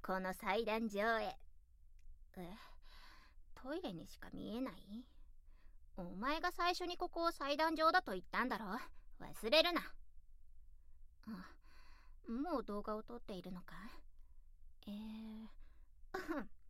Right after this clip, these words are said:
<laughs> 私の名はマコ。皆も知っての通り、マコはドダーミオン帝国の封印されし邪神である。そしてこいつは、え？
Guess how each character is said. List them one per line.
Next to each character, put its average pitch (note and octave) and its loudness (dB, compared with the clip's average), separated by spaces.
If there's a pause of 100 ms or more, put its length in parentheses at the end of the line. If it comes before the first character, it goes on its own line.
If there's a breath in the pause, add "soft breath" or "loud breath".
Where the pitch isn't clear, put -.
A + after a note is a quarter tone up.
(720)
<laughs> - -
私 C#4+ 2
の C#4 8
名 C4 6
は A#3 8
マ G3 4
コ。 - -12 (720)
皆 E4+ 6
も D#4 2
知 - -6
っ A#3 -6
て C#4 4
の C#4 6
通 A3+ -4 (160)
り、 F3+ -8 (400)
マ G#3 6
コ G#3+ 0
は F3+ -8
ド F#3+ 0
ダ B3+ 10
ー C4+ 4
ミ D4 6
オ D4 6
ン C#4 2
帝 C#4+ 4
国 G3+ -4
の - -12 (200)
封 C#4+ 0
印 E4+ 0
さ D#4 0
れ D#4+ 2
し G#3 -6
邪 E3+ -6
神 F4 0
で F#4 12
あ F4 10
る。 C#4 -2 (720 soft breath)
そ G3+ 0
し G3+ -8
て A#3+ 2
こ A#3 2
い C4 4
つ C#4+ -2
は、 C#4 4 (500 loud breath)
え？ G#3+ -6